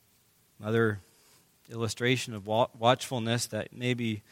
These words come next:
you can, uh, you know, come to and, and understand was when I first became a dad. There you are. It's the first night in the hospital.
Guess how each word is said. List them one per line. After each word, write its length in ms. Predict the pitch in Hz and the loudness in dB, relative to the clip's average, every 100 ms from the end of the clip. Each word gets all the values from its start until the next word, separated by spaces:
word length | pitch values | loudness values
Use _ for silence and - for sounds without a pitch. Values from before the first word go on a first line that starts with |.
| - _ | -20 _
you 160 | 120 120 | -6 -6
can, 340 | 127 110 98 90 _ _ _ _ _ - 110 | -4 -4 -6 -14 _ _ _ _ _ -16 -6
uh, 200 | 107 107 | -4 -4
you 100 | 120 | -10
know, 180 | 104 92 82 _ _ _ | -14 -14 -18 _ _ _
come 260 | - 127 127 | -4 -2 -2
to 320 | 131 127 135 | 0 2 0
and, 160 | 107 101 | -2 -8
and 160 | 113 113 | -6 -2
understand 680 | 120 117 - 131 131 131 | -2 -2 -6 -2 0 0
was 280 | 113 110 104 - - | 0 -2 -2 -8 -18
when 120 | - 127 | -6 -2
I 80 | |
first 320 | 127 160 151 - | 0 0 -2 -4
became 340 | 147 131 123 | -4 -2 -2
a 40 | |
dad. 440 | 127 104 98 85 90 110 _ _ _ _ _ _ _ _ _ _ _ _ 123 | -4 0 2 2 -6 -18 _ _ _ _ _ _ _ _ _ _ _ _ 4
There 120 | 143 | 8
you 200 | 160 160 | 8 8
are. 320 | 143 139 143 | 8 8 6
It's 140 | 135 - | 2 -4
the 100 | 123 | -6
first 340 | - 151 - | 0 0 2
night 220 | 135 139 | 4 4
in 60 | 110 | 2
the 80 | 127 | -4
hospital. 680 | 127 127 - 131 131 131 | -2 -2 -2 2 2 0